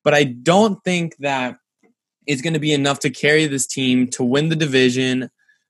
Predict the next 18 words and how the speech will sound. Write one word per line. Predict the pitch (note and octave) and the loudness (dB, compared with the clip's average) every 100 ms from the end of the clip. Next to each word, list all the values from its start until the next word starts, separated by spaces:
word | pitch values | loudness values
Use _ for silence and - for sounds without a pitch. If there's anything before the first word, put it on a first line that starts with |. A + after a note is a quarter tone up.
| _ | _
or | F3 G#3+ G#3 | 4 4 6
to | F3+ | 2
really, | D#3 F#3 C4 G#3 D#3 - | 2 0 2 0 -2 -6
you | C3+ D#3 | -6 -2
know, | C#3+ C3+ B2+ | -2 -2 -6
come | - D#3 - | -6 -6 -6
close | - F3+ B3 - | 0 4 4 4
to | C#3 | 2
winning | A#2+ A2 | 2 0
the | |
division, | G#2 G#2 G#2+ G#2+ | -2 -4 -4 -6
'cause | G#2 A#2+ | -6 -6
I | B2 D3+ | -4 -4
have | F#3 F#3 E3 | -2 -2 -2
them | D3+ C#3 B2+ - | -2 -2 -4 -6
quite | - G#3 | -4 -4
a | A#3 | -4
few, | - C3+ C3 | -4 -4 -2